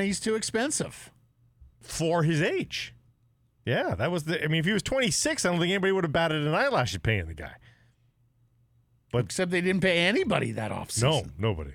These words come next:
Speaker 2: They ran out of time.
Speaker 1: Oh, stop.
Speaker 2: They did. That's what they said.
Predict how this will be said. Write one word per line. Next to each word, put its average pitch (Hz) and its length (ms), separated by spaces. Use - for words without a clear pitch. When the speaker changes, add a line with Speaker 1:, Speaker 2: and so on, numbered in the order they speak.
Speaker 2:
They 127 80
ran 143 180
out 101 60
of 85 80
time. - 200
Speaker 1:
Oh, - 40
stop. - 280
Speaker 2:
They 247 120
did. 320 340
That's 76 220
what - 100
they - 100
said. 69 280